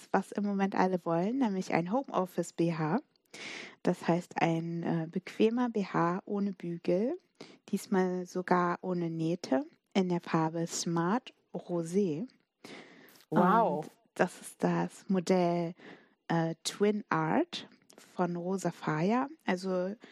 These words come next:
Speaker 1: ähm, ja, wie der Name schon sagt, nicht nur ganz plain, also einfarbig, sondern auch mit einem ganz dezenten Muster, ähm, was man aber eben trotzdem unter Weiß dann nicht sieht.
Speaker 2: Mhm,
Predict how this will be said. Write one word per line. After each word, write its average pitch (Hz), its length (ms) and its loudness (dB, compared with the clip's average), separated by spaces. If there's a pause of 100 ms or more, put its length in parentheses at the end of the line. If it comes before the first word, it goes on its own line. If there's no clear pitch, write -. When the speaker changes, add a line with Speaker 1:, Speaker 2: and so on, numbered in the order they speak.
(440)
Speaker 1:
ähm, 170 460 -2
ja, 160 260 0
wie - 60 -6
der 175 180 2
Name 175 380 -2
schon 185 380 -4
sagt, 180 580 -4
nicht - 260 -2
nur 190 340 2 (520)
ganz 202 640 0
plain, 214 500 2
also 185 580 0 (300)
einfarbig, 233 680 2
sondern 190 380 0
auch - 180 -6
mit 190 200 -2
einem 180 260 0
ganz 220 260 0
dezenten 208 580 0
Muster, 190 520 -2 (1000)
ähm, 175 480 0 (1120)
was 175 120 0 (120)
man 180 160 0
aber 170 340 0
eben 175 200 0
trotzdem - 540 -2
unter 175 320 -2
Weiß 160 260 0
dann 170 200 0
nicht 165 180 -4
sieht. - 320 -8 (360)
Speaker 2:
Mhm, 196 360 2